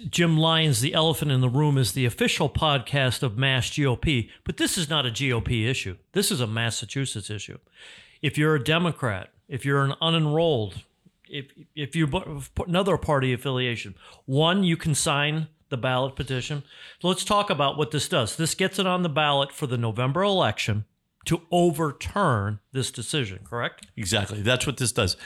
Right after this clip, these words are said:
Speaker 2: This gives the voters of the Commonwealth, it's like when Ronald Reagan used to say, when he would lose it at the, at the congressional level, he would take it to the people. Well, folks, we are taking it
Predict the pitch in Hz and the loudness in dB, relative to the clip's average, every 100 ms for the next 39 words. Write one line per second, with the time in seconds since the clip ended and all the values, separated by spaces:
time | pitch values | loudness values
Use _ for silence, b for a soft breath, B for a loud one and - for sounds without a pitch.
0 | B - 185 214 226 190 147 120 123 139 | B 0 2 2 2 0 0 0 2 2
1 | 156 147 139 131 143 127 117 123 131 143 | 0 -2 -4 -4 -2 0 0 0 -2 -2
2 | 123 131 123 143 143 131 131 131 120 113 | 0 2 2 2 2 2 2 2 2 2
3 | 113 - - 123 107 98 B B B - | 0 0 0 0 2 0 B B B 0
4 | 113 117 110 120 147 131 131 117 113 107 | 2 4 2 2 2 2 0 0 0 0
5 | 110 110 101 101 - 101 110 131 - 131 | 0 -4 -2 -4 -6 -4 0 0 0 0
6 | 117 123 123 107 120 107 - - 156 180 | 0 2 2 2 2 0 -2 -4 -2 -4
7 | 160 143 117 - 143 - 107 - b b | -4 -4 -4 -2 -4 -4 -8 -10 b b
8 | b b 107 107 143 123 - 113 120 160 | b b 0 2 2 2 0 0 2 2
9 | 131 - - 139 160 156 160 | 2 0 -2 -2 -2 -2 -2